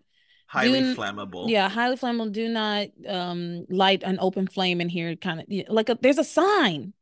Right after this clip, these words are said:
Speaker 2: There's a sign
Speaker 1: Yeah.
Speaker 2: that says this. It's a, it's a fairly big sign. And he starts to kind, his wheels start to turn, and he's like,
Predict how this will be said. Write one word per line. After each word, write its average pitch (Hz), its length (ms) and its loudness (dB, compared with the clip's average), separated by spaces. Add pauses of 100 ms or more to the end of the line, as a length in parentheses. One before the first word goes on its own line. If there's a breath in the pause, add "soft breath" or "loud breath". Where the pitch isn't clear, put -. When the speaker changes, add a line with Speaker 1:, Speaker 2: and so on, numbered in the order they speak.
Speaker 2:
There's 330 160 2
a 370 60 0
sign 359 300 2
Speaker 1:
Yeah. - 0 -
Speaker 2:
that 339 100 0
says 214 260 0
this. 113 240 -12
It's 339 160 -4
a, 466 60 2 (100)
it's 539 200 0
a 508 60 2 (280)
fairly 554 380 2
big 339 240 -2
sign. - 480 -8 (840 soft breath)
And 349 120 2
he 381 140 2
starts 339 340 2
to 320 60 -4
kind, 277 200 0
his 285 180 2
wheels 277 320 2
start 254 260 0
to 233 120 -4
turn, 214 520 -2
and 202 100 -4
he's 196 140 -6
like, 170 160 -6